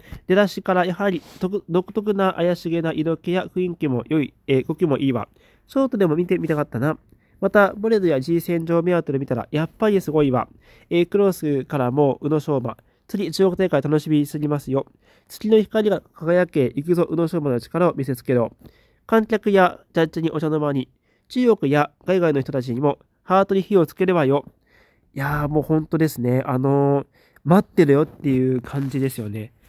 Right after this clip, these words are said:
なんか、うん。今に見てろっていう感じですよ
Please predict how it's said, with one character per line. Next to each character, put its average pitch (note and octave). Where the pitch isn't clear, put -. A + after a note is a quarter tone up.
な A#2+
ん A2
か、 -
う B2
ん。 A#2
今 A3
に E3
見 D#3
て D3+
ろ C#3
っ C#3+
て -
い A#2
う G#2+
感 A#2
じ A2
で A2
す -
よ B2+